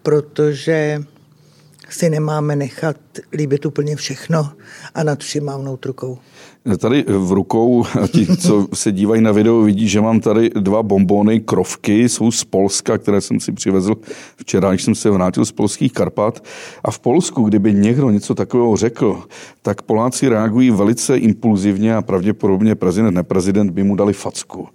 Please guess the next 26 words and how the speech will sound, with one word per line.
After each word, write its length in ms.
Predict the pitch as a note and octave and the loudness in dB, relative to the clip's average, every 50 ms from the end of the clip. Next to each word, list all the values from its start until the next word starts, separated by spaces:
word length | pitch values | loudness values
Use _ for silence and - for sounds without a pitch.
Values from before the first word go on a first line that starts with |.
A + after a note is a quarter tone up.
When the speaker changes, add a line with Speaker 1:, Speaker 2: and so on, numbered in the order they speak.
| - - | -16 -14
Speaker 1:
Mhm. 240 | - A#2 A2+ C#3 F3+ G#3 - - - - | -12 -10 -8 -6 -8 -8 -8 -10 -6 -2
Speaker 2:
A 340 | G2 G2 F#2+ F#2+ F#2 F#2 F#2 F2+ F2 - - - - G#2 - - _ | 0 0 2 2 2 2 0 -2 -4 -8 -12 -12 -12 -12 -12 -10 _
ty 100 | - A2+ | 0 2
mu 120 | G#2 A2+ - | 4 4 2
facku 360 | - B2+ A#2 - - - C#3 | 2 0 -4 -4 -2 0 0
dát 260 | A#2 A#2+ B2+ - - | 2 2 0 0 0
nemůžeš, 760 | G#2+ G#2 G#2 A2+ A2+ F#2 G2 F#2+ F2+ F2+ A#2 B2+ - - - _ - - - - - - - | 2 4 4 6 4 4 4 4 2 2 0 -2 -6 -12 -20 _ -20 -20 -20 -20 -20 -14 -8
ale 300 | - - G#2 A2+ C3 C#3 C3 | -4 -2 0 2 2 0 0
Speaker 1:
Já 160 | - F#3 E3+ D#3 | 0 -2 0 0
ho 120 | C#3+ G3 | 0 0
ani 220 | F#3+ F#3+ F#3+ G3 | 0 2 2 2
neviděla, 480 | F#3+ F#3 F#3 A3 G#3 F3 C3+ B2 A#2+ - - - - - - - - - - - - | 2 4 2 2 2 0 -2 -2 -4 -8 -10 -12 -10 -10 -8 -8 -10 -10 -12 -16 -12
živého 460 | - - - E3+ D#3 F3+ E3+ D#3+ E3 | -4 -2 0 2 4 4 4 4 4
od 160 | E3 D3+ C3+ - | 2 2 2 0
té 140 | F#3 E3+ | 0 0
doby. 360 | C#3 E3 D#3+ D3+ D3 D#3+ D3+ - - - - - - - - - - - - G3+ - - | 2 2 2 2 2 0 0 -2 -8 -20 -20 -20 -20 -20 -20 -20 -16 -10 -10 -10 -6 -4
Speaker 2:
A 120 | - G3 G3+ | -2 -2 -2
teď 320 | - A#3+ G3 A2+ - - | -2 0 -2 -2 0 0
už 260 | C3 A2 - - - A#2+ A2 | 0 0 0 0 2 2 4
mlátit 440 | G#2 G#2 G2+ G2+ G2+ G2+ - - - | 4 4 4 4 2 2 0 0 -2
vozíčkáře 680 | A2+ G2 G2+ A2+ F#2+ - - - A2+ G#2 G#2 F#2+ G#2+ F#2+ - - - - - _ - - - - - - - - - - - - - - - | 0 -2 -2 -2 -4 -4 -2 -2 0 0 0 0 -2 -2 -4 -8 -18 -20 -20 _ -20 -20 -20 -20 -20 -20 -20 -20 -20 -20 -20 -20 -20 -16 -10
není 320 | - F2+ G2 F#2+ F#2+ G#2 G#2+ | -6 -2 0 2 4 4 4
Speaker 1:
Mhm, 80 | G#2 | 4
Speaker 2:
asi, 280 | G#2 G#2 - - A#2 A#2 | 2 2 0 0 0 0
Speaker 1:
ano, 280 | - D3+ D3+ D#3+ G3+ G3+ - - | 0 0 0 -2 -2 -4 -6 -4
košer. 460 | - D#3+ D#3 - E3+ D#3+ D#3+ E3+ G3+ | -4 -4 -2 0 0 0 0 0 -2